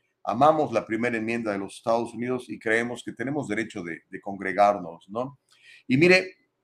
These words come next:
le tengo un video que a lo mejor le molesta, o a lo mejor le causa risa, o a lo mejor le causa risa y le molesta, pero es algo que está pasando, para que vea que no nada más California tiene el problema de, de la indigencia y de la indigencia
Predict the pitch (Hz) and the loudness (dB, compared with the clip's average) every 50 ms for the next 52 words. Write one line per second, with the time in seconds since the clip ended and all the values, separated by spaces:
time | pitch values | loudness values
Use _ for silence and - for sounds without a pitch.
0 | _ _ _ _ _ _ - - 123 127 123 160 180 202 220 208 185 165 151 165 | _ _ _ _ _ _ -4 0 0 0 2 2 0 0 0 0 4 4 4 4
1 | 160 160 151 131 117 113 113 139 160 175 165 135 107 95 98 113 120 120 - - | 4 4 4 4 4 2 0 -2 -2 0 0 0 0 0 0 -2 -2 -4 -2 -4
2 | 127 113 110 110 107 107 104 120 139 147 139 - 135 135 131 - 127 113 117 127 | 0 2 2 2 2 0 -4 -4 -4 -4 -2 -2 -4 -4 -4 -4 -6 -4 -4 -4
3 | 123 - - 135 - 117 113 107 107 107 147 147 165 160 - 151 151 139 156 151 | -4 -4 -4 -4 0 0 0 0 -2 -2 -2 -2 -2 0 0 -2 -2 -2 -4 -4
4 | 135 120 120 - 143 123 90 87 87 90 98 110 151 170 156 - - 90 - - | -4 -4 -4 -4 -4 -4 -4 -6 -6 -6 -2 0 2 0 0 -2 -6 -10 -12 -12
5 | _ _ _ _ _ _ _ - - 107 110 110 110 110 117 110 110 120 117 - | _ _ _ _ _ _ _ -4 0 2 2 2 2 2 0 0 0 -2 -4 -4
6 | 98 - - - 90 90 - - - - - 139 156 165 160 123 - - _ _ | -6 -6 -4 -2 -2 -2 -2 -4 -6 -2 0 0 2 2 0 -2 -4 -6 _ _
7 | _ _ _ _ - 110 107 - 117 123 143 139 139 127 117 120 127 127 127 127 | _ _ _ _ -2 -2 0 0 2 2 2 2 2 0 -2 0 2 2 2 2
8 | 123 123 123 127 120 - - 113 104 101 101 - 117 117 120 117 120 120 117 110 | 4 4 2 2 2 0 -4 -2 -2 -2 -2 2 2 4 4 4 2 0 0 -2
9 | - _ _ _ _ _ - 117 117 120 113 107 101 98 87 _ - 104 101 107 | -4 _ _ _ _ _ 0 0 0 0 -2 -4 -6 -10 -10 _ -4 -2 -2 0
10 | 113 120 120 113 101 101 98 95 - - 101 104 104 101 101 104 107 104 107 98 | 0 0 0 0 2 2 0 0 -2 -6 -4 -2 -2 0 -2 -2 -4 -6 -8 -6
11 | - 120 120 117 117 - 135 131 131 - 117 107 107 110 113 113 113 117 117 110 | -4 -2 -2 -2 -2 -2 -4 -4 -4 -4 -4 -4 -2 -2 -2 -4 -4 -4 -8 -10
12 | 113 - 131 135 139 135 - 147 147 147 143 139 139 | -6 -2 -2 0 0 0 2 4 4 4 4 2 0